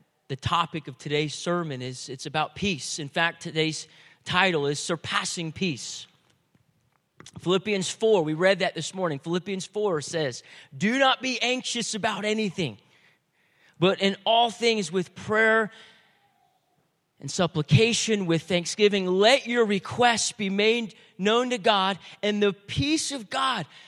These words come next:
that surpasses our understanding will guard,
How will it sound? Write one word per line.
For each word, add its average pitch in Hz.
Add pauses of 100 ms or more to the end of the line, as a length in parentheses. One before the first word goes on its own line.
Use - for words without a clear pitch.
(160)
that 226
surpasses 247 (420)
our 214
understanding 240 (440)
will 185
guard, 175